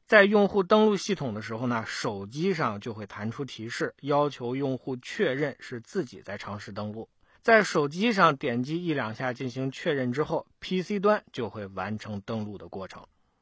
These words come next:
用便携设备来操作P C端的方式已经不是第一次出现。在 Windows 十目前的版本当中，有这样的一种功能：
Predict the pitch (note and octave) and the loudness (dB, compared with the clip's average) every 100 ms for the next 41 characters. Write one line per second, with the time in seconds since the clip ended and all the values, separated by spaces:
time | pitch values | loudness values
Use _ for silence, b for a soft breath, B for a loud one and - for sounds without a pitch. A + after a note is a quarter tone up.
0 | _ _ _ C4+ C4 A#3 E4+ A#3+ F#3 E3+ | _ _ _ 2 2 6 8 8 6 2
1 | A#3 C4 G#3 F#3+ C3 C#3+ - F#3+ F3+ D3+ | 2 4 2 2 2 0 2 2 2 0
2 | - G3 F#3+ F#3 F#3 C#3+ C#3 C#3 C#3 D3+ | -2 0 2 4 2 0 -2 -2 -4 -8
3 | - B2 A2+ C#3 C#3 C3 C3+ D#3+ C3 F3 | -6 -6 -4 -2 -4 -6 -6 -6 -6 -8
4 | F3 F3+ F#3+ - B2 A2+ A2+ A#2 - _ | -4 -4 -4 -6 -10 -8 -6 -8 -8 _
5 | _ _ - A3+ G#3+ B3 C4 G#3 - F#3 | _ _ 8 8 10 8 8 6 0 -6
6 | - D3 F#3 G#3+ G3 D3+ - D3 D3 B2 | -2 0 2 4 2 2 -2 0 0 2
7 | C3+ B2+ G2+ A#2+ C3 D3+ D3+ A2 - C#3 | 0 0 -2 -2 2 0 0 -8 -4 -2
8 | A#2+ G2+ G2 F#2 F2 G#2 G#2 G2+ | -2 -4 -8 -12 -12 -10 -8 -10